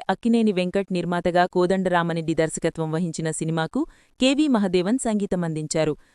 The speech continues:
సినిమాలో అక్కినేని, కేఆర్ విజయ, నాగార్జున, రమ్యకృష్ణ ప్రధాన పాత్రలలో నటించారు. ఇదేం పెళ్ళం బాబోయ్? రాజా ఎంటర్‌ప్రైజెస్ పతాకంపై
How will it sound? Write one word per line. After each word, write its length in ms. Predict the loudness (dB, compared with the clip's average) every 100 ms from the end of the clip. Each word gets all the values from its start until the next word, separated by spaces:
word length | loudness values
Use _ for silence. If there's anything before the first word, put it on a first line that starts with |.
| _
సినిమాలో 500 | 0 4 4 6 4 4
అక్కినేని, 520 | 2 2 2 4 2 2
కేఆర్ 320 | 4 4 4 2
విజయ, 260 | 0 2 0 -2 _ _ 4
నాగార్జున, 600 | 4 6 2 2 2 2 2
రమ్యకృష్ణ 600 | 2 0 -2 -4 -2 0
ప్రధాన 380 | 2 2 2 0
పాత్రలలో 580 | 0 0 0 2 2
నటించారు. 580 | 0 0 -2 0 0 0 -2 _ _ _ _ 0
ఇదేం 300 | 4 6 4
పెళ్ళం 360 | 2 2 2 4
బాబోయ్? 340 | 4 4 0 -4 _ _ 0
రాజా 360 | 6 6 6 2
ఎంటర్‌ప్రైజెస్ 600 | 2 0 0 0 0 0
పతాకంపై 560 | 0 0 0 0 0